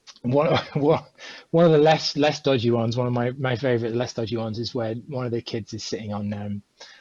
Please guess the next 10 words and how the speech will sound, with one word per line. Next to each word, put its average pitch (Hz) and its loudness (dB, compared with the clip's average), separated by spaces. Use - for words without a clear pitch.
on 113 -6
Santa's 113 -4
lap, 113 -2
on 113 -8
Billy 113 0
Bob 101 -6
Thornton's 117 -10
lap, 110 -12
and, 110 -10
um, 107 -8